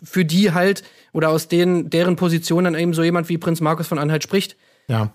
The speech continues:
Speaker 1: Es ist einfach, äh, wirklich traurig, dieses, dieses ganze Ding.
Speaker 2: Ja, also ihr habt jetzt beide schon unglaublich viel dazu gesagt, zu unserem Dilemma. Also eben als Berichterstatter einerseits auch die Chance natürlich zu haben,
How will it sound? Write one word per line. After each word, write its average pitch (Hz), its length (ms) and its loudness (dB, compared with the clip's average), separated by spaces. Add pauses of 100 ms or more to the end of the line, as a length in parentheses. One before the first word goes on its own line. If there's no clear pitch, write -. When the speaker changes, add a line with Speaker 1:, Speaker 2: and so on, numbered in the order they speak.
Speaker 1:
Es 135 240 -6
ist 165 220 -8
einfach, 175 480 -2
äh, 170 400 2
wirklich 196 260 -2
traurig, 143 420 0
dieses, 123 360 -4
dieses 123 280 -4
ganze 127 240 -4
Ding. 120 240 -4 (540)
Speaker 2:
Ja, 123 280 0
also 127 180 4
ihr 165 180 2
habt 156 160 0
jetzt 151 160 0
beide 156 240 2
schon 160 140 0
unglaublich 151 600 4
viel 143 140 0
dazu 139 280 -4
gesagt, 131 340 0
zu 135 80 -4
unserem 131 220 2
Dilemma. 127 440 2
Also 123 280 0
eben 135 220 0
als 127 180 -4
Berichterstatter 131 800 -2
einerseits 131 560 -2
auch 123 140 -6
die 127 120 -10
Chance 143 520 -2
natürlich 131 340 -4
zu 139 160 -4
haben, 139 280 0